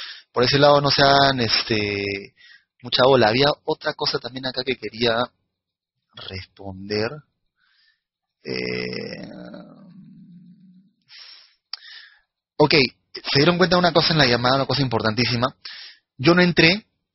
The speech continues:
en el típico rollo de "mi compañía es mejor que la tuya", ni "mi plan de compensación es mejor que el tuyo". No, es que tienes que ver porque el ingrediente que tiene este batido, o porque este producto lo toma Usain Bolt, o porque es este producto que hizo que Christopher Reeve volviera a caminar.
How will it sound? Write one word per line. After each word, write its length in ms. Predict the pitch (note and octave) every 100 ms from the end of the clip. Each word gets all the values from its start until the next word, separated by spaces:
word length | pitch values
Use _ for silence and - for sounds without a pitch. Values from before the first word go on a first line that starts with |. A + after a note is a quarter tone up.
| _ _ _
en 120 | -
el 80 | A#2+
típico 360 | - D3 D#3 C3+
rollo 240 | C#3 C#3+
de 60 | C#3+
"mi 100 | B2
compañía 340 | A#2 A2+ A#2+
es 60 | C3
mejor 180 | B2+ B2+
que 60 |
la 80 | A#2+
tuya", 340 | A#2+ A2 F#2+ - _ _ _ _ _ -
ni 120 | B2
"mi 80 | A#2
plan 160 | C3+
de 60 | D3
compensación 400 | C#3 B2+ A#2 A#2
es 40 | C3+
mejor 140 | B2+
que 60 | C3
el 60 |
tuyo". 180 | C#3 B2+
No, 60 | F3
es 60 |
que 80 | -
tienes 240 | - G3
que 120 | - F#3
ver 80 |
porque 160 | - -
el 60 | C3
ingrediente 360 | B2 B2 G#3
que 80 | A3
tiene 160 | F3 F#3
este 140 | G3
batido, 560 | E3 A#2+ E3 D3 E3+ - _ _ - -
o 80 | D#3
porque 340 | D3 B2+ D3
este 220 | D3+ - A#3
producto 280 | D#3 F3
lo 80 | F3
toma 380 | E3+ F3 E3+ D3
Usain 340 | C#3+ B2+ C#3+
Bolt, 280 | D3 C#3+ G#3 - - - - -
o 100 | C#3+
porque 300 | C#3+ C3+ F3
es 100 | E3
este 140 | F#3
producto 380 | F#3 D3+ F3 F3+
que 100 | D3
hizo 160 | D3 E3+
que 180 | C3
Christopher 360 | A#2+ D#3+ E3+ C3+
Reeve 160 | D#3 D3
volviera 320 | C3 D3 D#3
a 60 | C#3+
caminar. 340 | - A#2+ C#3+